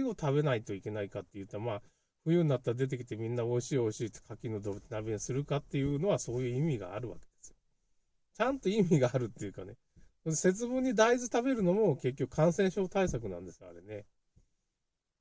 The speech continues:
大祓いって年末に一回いろいろ大祓いっていうのをやって、節分にまあもう一回その厄払いっていうのがあるです。あれ疫病対策でもあるわけですよ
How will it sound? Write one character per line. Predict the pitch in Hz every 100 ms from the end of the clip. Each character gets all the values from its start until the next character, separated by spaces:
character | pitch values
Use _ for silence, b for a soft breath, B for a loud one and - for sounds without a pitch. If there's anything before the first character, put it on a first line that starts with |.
| _ _ _ _ _ _ _ _
大 | 143 175
祓 | - 202 156
い |
っ | 135
て | -
年 | 120 143 180 202 190
末 | -
に | 185 185 - _ _ _ _ _ _ _ _ _ _ _ _ _
一 | 135 143 _
回 | 156 147 143 - _ _ _ _ _ _ _ _ _ _ _ _
い | 147
ろ | 143 131
い |
ろ | 131 139 139
大 |
祓 | 156 139 113
い |
っ |
て | - 113
い |
う | 101
の | 98
を |
や | 101
っ | 92 _ -
て、 | 190 104 139 _ _ _ _
節 | 160 151 156
分 | 156 151
に | 151
ま | 151 113 -
あ | _ 123
も | 117
う | 117
一 | - -
回 | 110
そ | 104 107
の | 104 104 107 107 -
厄 | - 117 -
払 | 143 135
い | 101
っ |
て | -
い | 92
う |
の | 92
が | 110
あ |
る | 101
で | 82
す。 | - _
あ | 160
れ | 175
疫 | 185 - 254
病 | 311 311
対 | 311 294
策 | 170 139
で | 107
も | 107
あ |
る | 101
わ | 85
け | -
で | -
す |
よ | _